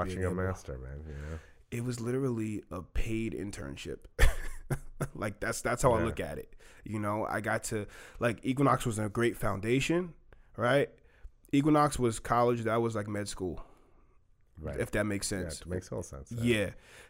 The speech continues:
Speaker 2: 'Cause, like, and again, this guy, he's, he's a humble dude. Um, big ups to, to Scooter and, and Ed O'Boyle, you know, over there at C A. Ed's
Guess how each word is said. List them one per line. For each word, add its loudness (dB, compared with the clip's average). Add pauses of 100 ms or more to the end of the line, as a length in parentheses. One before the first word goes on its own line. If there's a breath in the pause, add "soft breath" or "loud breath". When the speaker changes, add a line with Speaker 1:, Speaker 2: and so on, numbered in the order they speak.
Speaker 2:
'Cause, -2
like, 0
and 0
again, 6
this 0
guy, 6
he's, 0
he's -10
a -6
humble 0
dude. 2 (320 soft breath)
Um, -2
big 6
ups 6
to, 2
to -4
Scooter 4
and, 0
and -2
Ed 2
O'Boyle, 4 (100)
you -4
know, -2
over -2
there 2
at -2
C -2
A. 2
Ed's -2